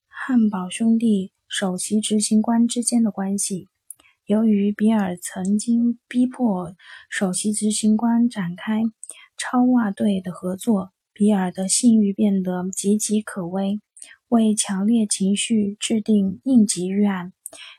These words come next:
比尔意识到，可能在桑德拉会面之前、之时以及之后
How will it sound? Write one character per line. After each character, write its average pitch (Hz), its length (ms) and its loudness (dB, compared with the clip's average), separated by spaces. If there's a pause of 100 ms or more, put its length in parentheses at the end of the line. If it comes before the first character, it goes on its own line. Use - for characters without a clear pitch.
比 214 180 6
尔 196 200 2
意 202 160 2
识 202 220 -4
到， 190 260 -2
可 - 240 -8
能 185 300 0 (400)
在 196 340 0
桑 247 320 4
德 214 140 2
拉 220 320 -2 (160)
会 196 480 -2
面 214 260 4
之 240 220 -2
前、 180 420 -2 (1500)
之 294 180 0
时 202 560 -2 (1000)
以 208 140 4
及 214 220 0
之 247 180 -2
后 - 420 -6